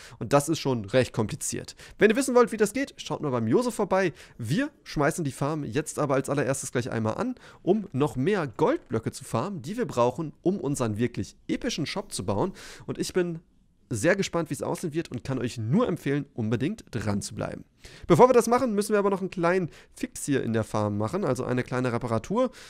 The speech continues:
Und zwar, ich schlage hier nochmal die Burschen, dass die hier nochmal aggressiv auf mich werden. Die Farm läuft jetzt nebenbei noch nicht, das heißt, es wird noch nicht aufgesammelt. Aber ihr seht, wenn die hier hingerannt kommen, ist es so, dass die sich hier an der Stelle gegenseitig runterschießen,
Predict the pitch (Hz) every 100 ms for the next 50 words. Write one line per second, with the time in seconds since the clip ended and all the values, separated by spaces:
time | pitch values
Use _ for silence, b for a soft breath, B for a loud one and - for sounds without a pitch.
0 | B 131 - 160 202 196 147 - - 123
1 | 135 151 139 123 127 117 117 196 202 160
2 | - B B 127 - 127 117 113 117 117
3 | 92 - 247 214 196 180 175 170 123 -
4 | 123 113 113 156 - - 156 143 143 139
5 | 135 131 113 110 107 123 131 139 127 113
6 | 185 269 - 254 - 135 104 120 339 -
7 | - - - - _ _ - - - 139
8 | 180 196 165 B B B 131 196 110 147
9 | 208 175 170 214 190 110 104 101 127 190
10 | - B B 147 196 - 160 190 175 156
11 | 151 175 165 156 151 - 151 123 151 151
12 | 139 139 135 156 120 - 110 - -